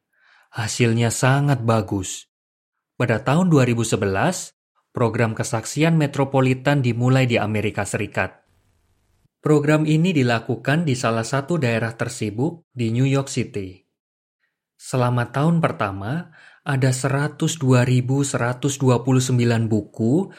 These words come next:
dan enam puluh delapan ribu sembilan ratus sebelas majalah yang diambil oleh orang-orang. Selain itu,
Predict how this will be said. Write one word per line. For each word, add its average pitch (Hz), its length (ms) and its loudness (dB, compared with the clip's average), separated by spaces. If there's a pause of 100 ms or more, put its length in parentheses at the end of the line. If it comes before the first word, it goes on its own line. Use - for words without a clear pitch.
(240)
dan 131 240 2
enam 139 340 2
puluh 165 220 2
delapan 127 480 2
ribu 131 320 2
sembilan 110 400 0
ratus 143 420 -2
sebelas 113 320 -2
majalah 107 720 -4 (240)
yang 151 240 2
diambil 135 560 2
oleh 123 240 2
orang-orang. 143 720 -2 (800)
Selain 104 400 -2
itu, 165 480 -2